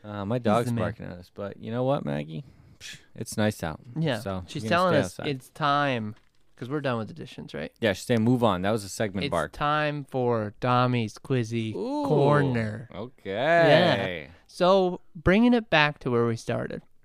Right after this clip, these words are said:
Speaker 2: <clears throat> I did, like, family movies, and I'll, and I'll just give you kind of a synopsis, like, a brief description,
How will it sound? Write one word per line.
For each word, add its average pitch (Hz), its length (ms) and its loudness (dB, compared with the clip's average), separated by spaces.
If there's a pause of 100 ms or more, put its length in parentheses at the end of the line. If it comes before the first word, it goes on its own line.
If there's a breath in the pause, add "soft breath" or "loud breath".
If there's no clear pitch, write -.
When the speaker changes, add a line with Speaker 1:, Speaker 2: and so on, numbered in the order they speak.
Speaker 2:
<clears throat> 139 300 -6
I 131 140 -2
did, 131 400 2
like, 127 240 -2
family 151 380 0
movies, 131 680 0
and 135 140 0
I'll, 123 220 0
and 127 180 -2
I'll 120 100 0
just 123 280 -8
give 139 160 0
you 143 140 2
kind 127 240 0
of 123 60 2
a 117 40 -2
synopsis, 135 800 -2
like, 127 100 -8
a 117 60 -8
brief 135 560 0
description, 117 680 -2